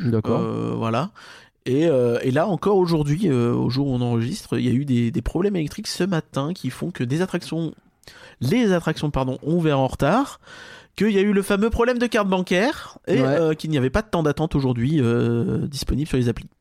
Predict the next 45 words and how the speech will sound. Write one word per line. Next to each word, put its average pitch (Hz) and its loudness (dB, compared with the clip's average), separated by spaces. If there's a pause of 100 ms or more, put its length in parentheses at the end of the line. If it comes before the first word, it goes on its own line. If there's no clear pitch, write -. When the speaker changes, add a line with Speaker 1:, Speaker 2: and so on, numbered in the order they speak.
(340)
Speaker 1:
C'est, 92 0
ouais, 73 -2 (240)
ouais. - -10 (220)
C'est, 69 -4
ça, - -4
ça - -6
fait - -2
Speaker 2:
Et - 0
Speaker 1:
beaucoup, 185 -2
Speaker 2:
je, 262 2
Speaker 1:
là, 113 2
non ? 120 -2 (200)
Speaker 2:
je 113 -8
me - -10
pose 175 -2
beaucoup 139 -4
de - -20
questions, 156 -4
en 123 0
fait, 127 -2
sur 113 -6
ça. - -2
Je, 123 -2 (160)
je, 120 -6
je 131 -6
comprends 175 -2
pas, 175 0
tu - -10
vois. 127 0
Je, 120 0 (240)
pour, - -2 (260)
moi, 185 2
je 220 -2
trouve 170 -2
ça 127 0
étrange, 156 0
tu 139 0
vois. - -2
C'est 127 -2
des 127 2
problèmes 185 0
qu'on, 135 -6 (400)
qu'on 127 -4
entend 170 2
régulièrement 123 0